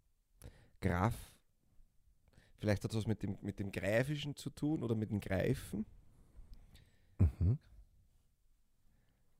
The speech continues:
Speaker 1: Oder mit irgendeinem Zelt oder so. Ich glaub, dass dieses Klumpert oder dieses Graffe irgendeins von diesen Wörtern ist von Händlern gekommen, die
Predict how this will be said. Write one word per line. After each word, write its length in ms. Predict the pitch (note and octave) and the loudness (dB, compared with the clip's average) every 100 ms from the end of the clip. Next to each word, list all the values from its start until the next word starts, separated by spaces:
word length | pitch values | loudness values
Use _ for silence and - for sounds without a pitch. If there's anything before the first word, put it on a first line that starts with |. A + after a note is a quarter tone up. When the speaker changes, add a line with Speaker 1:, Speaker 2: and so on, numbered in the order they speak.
| _ _ | _ _
Speaker 1:
Oder 380 | - G#2+ G#2 G2+ | -2 2 4 6
mit 180 | G#2 G#2 | 6 6
irgendeinem 500 | A2 A2+ G#2+ G2+ G2 | 8 10 10 10 8
Zelt 480 | - E2+ G#2 D3+ - | 8 10 10 8 8
oder 140 | A2 | 8
so. 160 | A2 A#2 | 10 8
Ich 60 | C3 | 8
glaub, 220 | G2+ - | 6 6
dass 160 | A#2 - | 2 2
dieses 320 | G2+ G#2+ - | 2 2 4
Klumpert 400 | G#2+ C#3 E3+ A#2+ | 6 6 8 8
oder 160 | G#2+ G#2 | 8 8
dieses 320 | G#2 G#2+ - | 8 6 4
Graffe 560 | - G2 - D3+ D3+ | 2 2 2 4 6
irgendeins 400 | A2 C3+ C#3 A#2 | 6 6 6 6
von 100 | - A2+ | 4 4
diesen 320 | G#2+ G2 G2 | 4 6 6
Wörtern 460 | F2+ - - G#2 | 6 6 4 4
ist 140 | G#2 - | 4 2
von 260 | - G#2+ | 4 6
Händlern 540 | C3 G#2+ A2+ B2 A2 G2+ | 8 6 6 6 4 4
gekommen, 540 | - - F#2+ G#2 A2 | 0 2 4 6 6
die 320 | G#2+ G2 G2 | 6 6 4